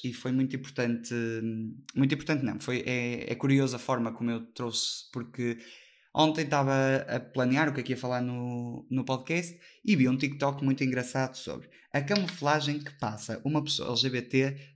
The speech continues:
para esconder à família a sua sexualidade. Pareceu-me um ótimo tema, sou experiente, tenho formação, devo ter praticamente um doutoramento nisto e, portanto, daí a pergunta de tanto teatro que eu fiz durante, no meu caso, dezasseis anos,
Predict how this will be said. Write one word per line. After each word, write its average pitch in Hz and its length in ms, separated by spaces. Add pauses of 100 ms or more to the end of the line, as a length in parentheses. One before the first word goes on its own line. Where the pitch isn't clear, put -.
(120)
para 160 280
esconder 143 680
à 135 100
família 123 720
a 117 60
sua 120 340
sexualidade. 90 800 (800)
Pareceu-me 175 360
um 156 40
ótimo 151 320
tema, 120 260
sou 151 200
experiente, 127 720 (240)
tenho 127 220
formação, 135 920 (180)
devo 139 180
ter 139 120
praticamente 139 720
um 165 140
doutoramento 131 600
nisto 123 400 (220)
e, 156 80
portanto, 170 400
daí 175 180
a 170 60
pergunta 170 460
de 139 160
tanto 233 400
teatro 120 420
que 147 100
eu 147 60
fiz 127 240
durante, 123 560 (400)
no 139 140
meu 143 140
caso, 123 280
dezasseis 135 500
anos, 113 520